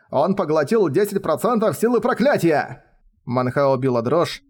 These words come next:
под влиянием проклятия его плоть и кровь постоянно увядали, а потом Вечный Предел их восстанавливал. За короткий промежуток времени этот цикл повторился бесчисленное множество раз.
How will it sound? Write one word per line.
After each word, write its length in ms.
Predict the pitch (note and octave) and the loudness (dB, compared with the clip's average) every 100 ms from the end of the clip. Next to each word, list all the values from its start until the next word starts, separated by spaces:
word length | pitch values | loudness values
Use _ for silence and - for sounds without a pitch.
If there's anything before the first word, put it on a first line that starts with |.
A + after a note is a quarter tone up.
| _ _ | _ _
под 140 | A#2+ | -6
влиянием 460 | A2+ C#3+ G#3+ G3 D3+ | -2 2 2 2 0
проклятия 480 | C#3+ - A#3 A#3+ D#3 | -4 -2 -4 0 -2
его 220 | C3+ F3 | 0 -2
плоть 280 | D#3 F3+ C#3+ | 0 -2 -2
и 60 | |
кровь 260 | C3 G3+ G3+ | -2 -2 -2
постоянно 480 | C3 - C#3+ D#3 C#3+ | -8 -2 0 0 0
увядали, 640 | A#2 A#2+ F3+ E3 C3+ - _ _ _ | 0 0 2 2 0 -2 _ _ _
а 80 | C3+ | -6
потом 320 | F#3+ D4+ F3+ | -2 0 0
Вечный 360 | D#3+ A#3 E3+ C3 | -2 -2 -4 -2
Предел 360 | B2+ C3 A#3 | -2 0 2
их 120 | D3 | 0
восстанавливал. 920 | C#3 C3+ - C#3+ C#3+ B2+ A#2 F#2 - _ _ _ _ - | 0 -4 -2 -2 0 0 -2 -4 -10 _ _ _ _ -12
За 180 | A#2 | -8
короткий 360 | B2 A#2 D3 - | -4 -2 -2 -2
промежуток 520 | G3 D#3 C#3 E3+ - | -2 -2 -2 -4 -6
времени 400 | A2+ A#2+ F#3 D3 | -4 -2 0 0
этот 360 | B2 G#3 A3+ - | -2 -2 -2 -4
цикл 300 | - A3+ D#3 | -6 -2 -2
повторился 520 | C3+ B2+ E3 F#3 E3 | -4 -4 -2 -2 -2
бесчисленное 680 | B2 A#2+ - C4+ B3+ G3 D#3+ | -4 -4 -4 -8 -4 -2 0
множество 500 | C3+ E3 C3 - A#2 | 0 0 -2 -4 -2
раз. 300 | E3+ D#3+ - | 0 -2 -6